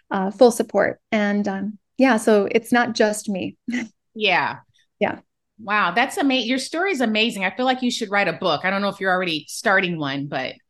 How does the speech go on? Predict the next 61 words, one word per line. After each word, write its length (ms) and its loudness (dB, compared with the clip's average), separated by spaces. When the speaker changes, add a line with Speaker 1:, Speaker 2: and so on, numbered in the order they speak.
Speaker 1:
Oh, 100 2
Speaker 2:
I 40 2
feel 100 0
like 120 2
you 100 4
Speaker 1:
man. 140 -2
Speaker 2:
need 120 -4
to 120 -12
have 100 -4
a 60 -4
book 260 -8
in 80 -6
there 140 -4
somewhere 440 -6
if 140 -4
you 100 2
have 220 0
time 520 -2
to 120 -10
write 280 0
it. 260 -6
<laughs> 380 -4
Speaker 1:
<laughs> 100 -2
Yeah, 300 8
I 160 4
know. 280 2
I 120 4
could. 320 4
Yeah. 380 2
I 80 -2
feel 140 6
like 120 6
there's 180 6
so 120 6
much 200 2
more 140 4
that's 180 -2
gonna 140 -4
happen 380 -2
though. 280 -2
So 140 0
I 60 4
don't 100 6
wanna 160 6
write 200 4
it 80 -8
too 120 2
soon. 460 -4
Speaker 2:
I 140 4
know, 360 -2
'cause 140 0
you're 80 0
still 280 -4
so 220 0
young 400 2
too, 380 -2
and 120 0
you've 180 -4
done 180 -2
all 180 -2
this. 540 -10